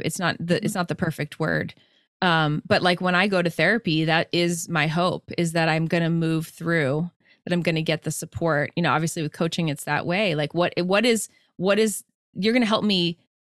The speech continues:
Speaker 1: alchemize this stuff and, and also access and see things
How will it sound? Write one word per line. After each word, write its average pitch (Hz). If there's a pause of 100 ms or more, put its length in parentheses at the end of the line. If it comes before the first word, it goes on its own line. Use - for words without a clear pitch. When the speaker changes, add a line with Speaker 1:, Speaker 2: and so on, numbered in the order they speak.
(520)
Speaker 1:
alchemize 170
this - (500)
stuff -
and, 175
and 202
also 190 (420)
access 220
and 180
see 233
things 151